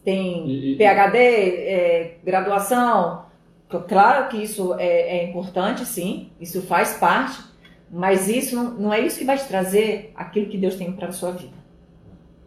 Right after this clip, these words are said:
Speaker 1: Não é isso. Então, se permita ser moldado por Ele. Estude no que precisa estudar, mas a capacitação, quem traz é o Senhor, não é você.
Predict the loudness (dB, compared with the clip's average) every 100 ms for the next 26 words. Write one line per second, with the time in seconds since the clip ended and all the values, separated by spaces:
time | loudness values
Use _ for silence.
0 | -4 -2 0 0 0 -4 -8 -14 -20 -20
1 | _ -18 -4 2 2 0 -6 -12 -14 -6
2 | -4 4 4 4 2 0 0 -2 -2 -6
3 | -20 -18 -2 0 2 0 2 2 0 -2
4 | -2 -2 -2 -4 -12 -20 _ -16 -4 0
5 | 2 2 -2 -8 -10 -8 -8 -8 -4 -2
6 | -4 -10 -20 _ -10 -2 2 2 0 0
7 | 0 0 0 0 -2 -2 -4 -10 -20 _
8 | -6 -4 2 2 4 0 -2 -4 -4 -6
9 | -8 -8 -6 -4 -4 -6 -12